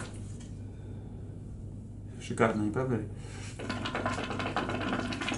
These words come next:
Поэтому давайте расслабимся и будем так не спеша. Покуривая кальян, кстати, это со вкусом, э, грейп,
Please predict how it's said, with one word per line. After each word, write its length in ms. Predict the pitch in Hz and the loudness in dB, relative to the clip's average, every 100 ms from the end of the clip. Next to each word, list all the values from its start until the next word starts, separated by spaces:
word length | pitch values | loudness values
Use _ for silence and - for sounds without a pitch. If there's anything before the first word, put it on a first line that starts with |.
| - - - - - - - - - - - - - - - - - - - - - - | 2 2 0 -2 -6 -6 -8 -8 -8 -8 -8 -6 -6 -6 -6 -8 -8 -8 -8 -8 -6 4
Поэтому 260 | 170 170 135 | 6 8 12
давайте 340 | 147 156 131 | 12 12 12
расслабимся 640 | 131 147 190 180 143 - | 12 12 12 12 10 8
и 40 | 123 | 8
будем 220 | 131 120 | 10 8
так 160 | 120 120 | 8 6
не 60 | |
спеша. 480 | 110 - 113 - 156 - - - - - - | 4 2 2 4 2 0 -4 -6 -6 -6 0
Покуривая 360 | 127 123 120 117 | 2 6 6 8
кальян, 260 | 127 147 143 | 10 10 10
кстати, 300 | 131 120 113 | 10 10 8
это 560 | 104 120 113 110 110 - - - - - - - - - - - - | 4 6 6 6 4 0 -4 -6 -4 -4 -6 -6 -6 -6 -6 -6 -2
со 200 | - - | 4 6
вкусом, 640 | - 151 135 127 120 110 - - | 6 6 8 12 12 10 4 2
э, 340 | 120 120 113 120 | 6 8 6 8
грейп, 380 | 139 143 - | 10 10 6